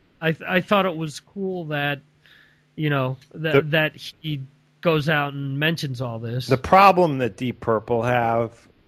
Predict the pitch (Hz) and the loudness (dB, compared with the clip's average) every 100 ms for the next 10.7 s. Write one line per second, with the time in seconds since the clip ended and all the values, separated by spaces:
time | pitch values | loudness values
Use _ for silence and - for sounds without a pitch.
0 | _ _ _ - 107 127 135 110 107 107 | _ _ _ -10 -2 2 2 2 -2 -2
1 | 101 110 101 107 98 107 98 98 98 101 | -6 -14 -10 -8 -6 -6 -4 -6 -6 -8
2 | 98 - 107 92 - 98 92 90 _ - | -6 -6 -8 -6 -4 -2 -2 -6 _ -20
3 | _ _ _ - 117 113 117 113 113 107 | _ _ _ -8 -2 0 0 -2 -8 -8
4 | - 107 107 104 - 101 101 98 - _ | -8 -6 -4 -4 -2 -2 0 -2 -8 _
5 | 98 95 90 - - _ _ _ _ - | -4 -2 -2 -6 -18 _ _ _ _ 0
6 | 95 85 - 110 92 98 90 - - 104 | 0 0 0 0 0 0 -4 -6 -6 -2
7 | 98 95 92 - - _ _ _ _ _ | 0 -2 -6 -12 -20 _ _ _ _ _
8 | - _ _ _ _ _ _ - 117 107 | -20 _ _ _ _ _ _ -10 0 0
9 | 98 - 107 101 104 95 95 92 92 - | 0 -2 -4 -2 -4 -4 -2 -2 -4 -8
10 | - 104 - 98 98 113 | -10 -8 -6 -4 -4 -4